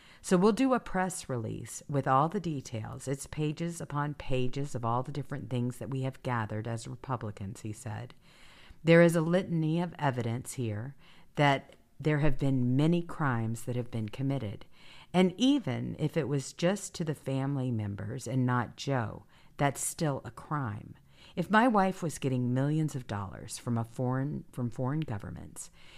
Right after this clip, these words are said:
you don't think that that's bribery or extortion, and that falls in line with us. There's, there were things that Grassley made public on the Senate side of the five million payment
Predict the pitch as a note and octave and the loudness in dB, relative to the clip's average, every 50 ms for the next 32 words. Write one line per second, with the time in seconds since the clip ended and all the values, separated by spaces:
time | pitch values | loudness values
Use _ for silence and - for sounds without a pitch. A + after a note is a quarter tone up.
0 | - - - F3 F3 F#3+ G#3 A#3 A#3 G#3 - F#3 E3 D#3+ D3 - C3 - - - | -18 -8 0 2 4 6 6 4 2 0 -2 -2 -2 -2 -2 -4 -8 -8 -10 -14
1 | - - - - D#3 B2+ A#2+ - - - - - B2 A2+ A2+ A#2+ C3 C#3 C#3 - | -20 -16 -10 -6 -4 -4 -4 -6 -10 -14 -12 -8 -4 -2 0 2 0 0 -2 -4
2 | A#2 G#2 G2+ A2 G#2+ - A#2+ A2+ G2+ - - - - - C#3 C3+ C#3+ C#3 - - | -6 -6 -6 -6 -6 -6 -6 -6 -6 -6 -10 -10 -6 -4 -4 -2 -4 -4 -8 -10
3 | - - - - - - - - - - - - - - - - D#3 D3+ C#3+ C#3 | -12 -12 -14 -14 -16 -20 -20 -20 -20 -20 -20 -20 -20 -8 0 2 4 4 6 4
4 | C#3+ C#3 C3 - - - - - C3 B2+ B2 B2+ C3+ C#3 D3 D3 D3+ C3 A#2 A2 | 4 2 0 -2 -6 -12 -4 0 2 2 2 2 0 -2 -2 -2 0 0 0 -2
5 | A2 G#2+ A2 A#2+ B2+ B2+ - F3+ F3+ C3 A2 - G#2+ - - - - D#3 E3 F3+ | -2 -2 -2 -4 -4 -2 -2 -2 -2 -2 -4 -8 -10 -12 -14 -6 0 6 6 6
6 | F3+ E3 F3 - - - - - - - - - - - - G3+ G3+ G3+ F#3+ G3 | 6 6 2 -6 -12 -16 -18 -20 -20 -20 -20 -20 -12 -2 0 2 2 2 2 0
7 | - - A3+ A3 A3+ A3+ A3+ A3 - - - E3 D#3+ F3+ E3 E3 E3 - - E3+ | -2 -4 -2 0 2 2 0 0 -2 -4 -8 -4 0 0 0 0 0 -4 -8 -4
8 | - E3 D#3 D3+ E3+ F3 - - - F#3 E3 D#3+ D3+ C3 C3 - - - - - | 0 0 2 2 2 0 -2 -2 -2 -2 0 0 0 0 -2 -4 -6 -8 -6 -6
9 | - - C#3 A#2+ G#2 - - - B2 B2+ B2 A#2 - - C#3+ C3+ C#3 C#3 - - | -4 -4 -4 -6 -6 -6 -4 -2 -2 -2 -2 -4 -4 -4 -4 -4 -4 -4 -6 -10
10 | - - A#2+ A2+ A2+ A2+ A2 F#2+ A#2 - - A#2 - - - B2+ B2 C3+ C#3+ D3 | -10 -6 -4 -4 -4 -4 -6 -8 -10 -8 -10 -10 -8 -2 0 2 2 2 0 -2
11 | C#3+ - D3 B2+ B2 A#2+ A#2 A#2 A#2 A2+ A#2 A2+ - - - C3 B2+ B2 G#2 G#2+ | -4 -4 -4 -2 -2 -2 -2 -2 -2 -4 -4 -6 -8 -8 -6 -4 -4 -4 -6 -8
12 | - | -10